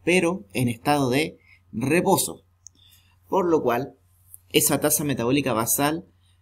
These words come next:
no nos sirve para calcular la energía real que nosotros necesitamos, porque esa energía real se entrega multiplicando la tasa metabólica basal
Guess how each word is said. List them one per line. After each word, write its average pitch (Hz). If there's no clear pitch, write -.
no 143
nos 147
sirve 175
para 131
calcular 127
la 135
energía 123
real 120
que 160
nosotros 151
necesitamos, 160
porque -
esa 147
energía 147
real 156
se 135
entrega 156
multiplicando 147
la 117
tasa 139
metabólica 131
basal 151